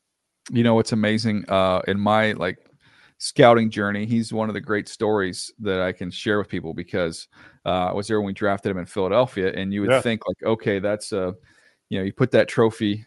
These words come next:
Speaker 1: on your mantle and you sh-, you, you shout it from the la-, the mountaintops that we drafted a Hall of Fame center in the sixth round,"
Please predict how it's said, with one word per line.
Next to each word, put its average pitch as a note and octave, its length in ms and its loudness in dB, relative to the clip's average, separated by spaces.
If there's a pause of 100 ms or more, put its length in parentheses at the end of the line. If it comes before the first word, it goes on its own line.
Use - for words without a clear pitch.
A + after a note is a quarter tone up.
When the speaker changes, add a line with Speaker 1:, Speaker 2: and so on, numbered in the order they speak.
(120)
Speaker 1:
on A2 200 2
your G2 120 -4
mantle G#2 360 -2
and G2 80 -2
you G2+ 100 -2
sh-, - 280 -12
you, G#2 160 -4
you F#2 220 -8
shout A2 300 2
it - 100 -4
from G2 140 -4
the E2+ 100 -2
la-, E2 220 0
the G2 60 -8
mountaintops F2 640 -2
that - 140 -8
we G2+ 120 -2
drafted F#2+ 420 2
a C#2+ 60 0
Hall G2 220 2
of F#2+ 80 0
Fame F2+ 240 -6
center F2+ 320 -4
in D#2+ 60 -6
the E2 60 -8
sixth - 360 -6
round," E2 220 -4